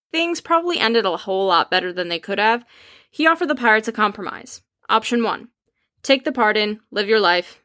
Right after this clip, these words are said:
be happy. Option two, take the pardon for the moment, but do what you want after that.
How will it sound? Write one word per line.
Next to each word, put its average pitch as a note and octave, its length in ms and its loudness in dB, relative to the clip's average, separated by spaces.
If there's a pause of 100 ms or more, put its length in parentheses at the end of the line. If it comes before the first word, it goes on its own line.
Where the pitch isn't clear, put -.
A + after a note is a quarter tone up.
(120)
be F#3 100 -4
happy. - 380 -12 (800)
Option A#3+ 320 0
two, A3+ 360 0
take C4+ 220 0
the E4 100 -2
pardon C4+ 320 2
for C4+ 120 -6
the C#4 60 0
moment, F3 460 -4 (140)
but G#3+ 140 -2
do B3 120 2
what B3+ 140 -2
you A#3+ 80 0
want G3 180 0
after - 240 -6
that. - 240 -10